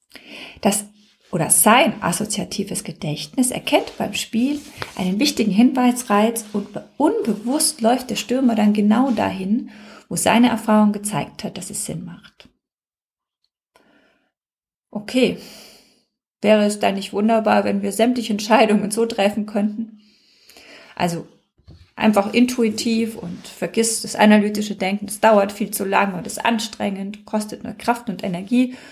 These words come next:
alles aus dem Bauch raus. Das wäre doch wunderbar, oder? Wenn wir immer intuitiv das Richtige tun könnten, so wie die Feuerwehrmänner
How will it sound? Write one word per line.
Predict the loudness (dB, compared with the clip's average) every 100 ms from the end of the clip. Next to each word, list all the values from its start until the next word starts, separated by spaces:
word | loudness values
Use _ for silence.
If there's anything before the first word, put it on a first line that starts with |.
| -20 -4
alles | 0 2 0
aus | -2
dem | -2
Bauch | -4 -8 -8
raus. | -14 -14 -8
Das | -6 -2
wäre | -2 -2
doch | -2
wunderbar, | 0 0 0 -4 -8 -16 _ _
oder? | -8 -4 -4 -6 -20 _ _ _ _ _ _ _ _ -20 -20 -20 _ _ _ _ _ _ _ _ _ _ _ _ _
Wenn | 4 6
wir | 4
immer | 2 -2
intuitiv | -4 -6 -6 -6 -6 -8
das | -8
Richtige | -8 -6 -10 -10 -14
tun | -12 -10 -10
könnten, | -8 -8 -6 -4
so | -4 -2
wie | -2
die | -2
Feuerwehrmänner | -2 -2 0 -2 -8 -10 -10 -14